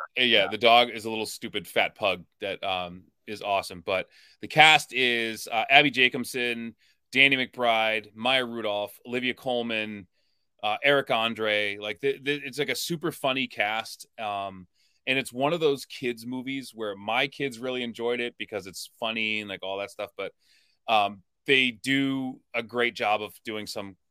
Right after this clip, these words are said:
Speaker 2: quasi-adult humor as well.
Speaker 1: Mm-hmm.
Speaker 2: So the daughter's, like, going to college, and the dad is, like, basically, it's, like, a way cooler, uh, Goofy movie, you know, where the kid's going to college and, like,
Speaker 1: Oh, yeah,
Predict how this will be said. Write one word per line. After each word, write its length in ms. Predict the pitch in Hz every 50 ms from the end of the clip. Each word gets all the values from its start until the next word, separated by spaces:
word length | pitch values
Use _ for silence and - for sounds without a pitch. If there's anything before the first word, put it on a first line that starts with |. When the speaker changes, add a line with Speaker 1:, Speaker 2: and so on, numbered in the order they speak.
| - -
Speaker 2:
quasi-adult 880 | 117 110 113 110 107 113 107 107 107 104 98 101 92 104 104 110 - - _
humor 440 | _ - 160 165 180 190 196 185 - _
as 140 | - 143 139
well. 160 | 147 160 -
Speaker 1:
Mm-hmm. 100 | 135 127 113 -
Speaker 2:
So 160 | - 143 123
the 80 | 117
daughter's, 400 | 113 113 120 120 123 127 131 120
like, 160 | 120 123 117 -
going 160 | 127 120 117
to 60 | 113
college, 480 | 107 - 113 113 110 110 113 110 110 98
and 100 | 110 104
the 60 | 104
dad 360 | 92 95 101 98 104 104 101
is, 100 | 104 95
like, 120 | 101 98 - _ _ _ _ _
basically, 420 | - 196 214 - 175 156 147 143 127
it's, 140 | 120 - 127
like, 100 | 113 113
a 100 | 107 104
way 300 | 95 110 110 113 113 -
cooler, 560 | - - 123 113 107 104 101 101 101 98 98 -
uh, 320 | - 104 98 95 92 90 90 107
Goofy 280 | 92 - 127 120 - 123
movie, 360 | 117 120 120 110 120 120 120 _ _ _ _ _
you 80 | _ -
know, 160 | 110 98 98 98
where 100 | 104 104
the 60 | 101
kid's 260 | - - 113 107 95
going 220 | - - 110 107 104
to 60 | 101
college 480 | - 107 98 98 101 101 98 92 90 95
and, 80 | 92
like, 120 | 90 - 160
Speaker 1:
Oh, 120 | 139 131
yeah, 300 | 113 113 107 104 104 117